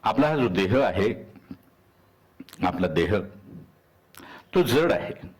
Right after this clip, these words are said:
तो प्रकृतीपासून निर्माण झालेला आहे. मन सुद्धा प्रकृतीपासूनच निर्माण झालेला आहे. अहंकार सुद्धा तसाच आहे.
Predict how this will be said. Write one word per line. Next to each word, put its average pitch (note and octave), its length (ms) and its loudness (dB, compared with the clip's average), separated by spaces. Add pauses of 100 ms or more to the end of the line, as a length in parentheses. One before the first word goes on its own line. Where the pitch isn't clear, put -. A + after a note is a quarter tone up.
(240)
तो - 40 2
प्रकृतीपासून B2+ 720 0
निर्माण D#2+ 320 2
झालेला C2+ 260 -2
आहे. - 120 -8 (1500)
मन D#3 320 4
सुद्धा F#3 280 2
प्रकृतीपासूनच D3+ 760 2
निर्माण F2 360 2
झालेला - 300 -8
आहे. - 100 -20 (2250)
अहंकार D3+ 500 2
सुद्धा D3+ 240 2
तसाच G#2+ 340 2
आहे. D#2 260 -2